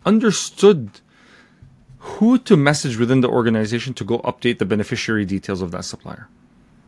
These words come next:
That's a lot of social context. Like, you have to understand the business relationship, the invoices coming across, who the internal people are and stuff like that. And that was really sophisticated. Obviously, there's no,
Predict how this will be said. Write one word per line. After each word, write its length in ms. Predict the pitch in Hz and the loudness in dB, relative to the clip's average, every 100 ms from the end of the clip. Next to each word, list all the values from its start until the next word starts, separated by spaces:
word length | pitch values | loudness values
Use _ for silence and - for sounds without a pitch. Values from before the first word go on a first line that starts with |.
| _ _ _ _ _ _ _ _ _ _ _ _ - _ _ _ _ - | _ _ _ _ _ _ _ _ _ _ _ _ -20 _ _ _ _ -6
That's 280 | 117 147 - | -2 0 -2
a 60 | |
lot 680 | 120 107 120 117 110 107 110 | -4 -4 -2 -2 -2 -2 -2
of 140 | 110 107 | -4 -4
social 420 | - 123 - 113 | -2 -2 -2 -6
context. 540 | - 113 98 92 - | -4 -6 -6 -12 -8
Like, 100 | 104 | -6
you 80 | 104 | -2
have 120 | 123 | -2
to 80 | 120 | -2
understand 400 | 131 120 - 120 | -2 -2 -2 -2
the 40 | 104 | 0
business 360 | 120 147 147 | 2 0 0
relationship, 680 | 156 147 147 147 131 143 - | 0 0 0 -4 -4 -4 -2
the 160 | - - | -4 0
invoices 640 | 135 143 151 147 147 131 | 2 2 0 0 -6 -6
coming 300 | 135 143 139 | -4 -2 -4
across, 480 | 127 143 143 143 - - - | -4 0 2 0 -4 -20 -12
who 360 | - 139 143 139 | 0 4 6 6
the 240 | 127 127 - | 4 2 0
internal 520 | 139 123 - 139 151 | -4 -4 0 2 2
people 460 | 143 - 151 156 147 | 0 -2 -2 0 0
are 260 | 139 143 135 | 0 0 -2
and 120 | 117 | -4
stuff 280 | - 131 - | -6 -6 -4
like 200 | 120 110 | -4 0
that. 240 | 139 - | -2 -2
And 100 | 117 - - - - | -4 -8 -20 -16 -2
that 100 | 190 | 2
was 160 | 196 | 2
really 180 | 127 135 | 2 0
sophisticated. 560 | 120 131 156 113 104 104 | -2 -4 -6 -6 -4 -2
Obviously, 280 | 143 143 - | 0 0 -2
there's 160 | 110 104 | -2 -2
no, 140 | 123 | -4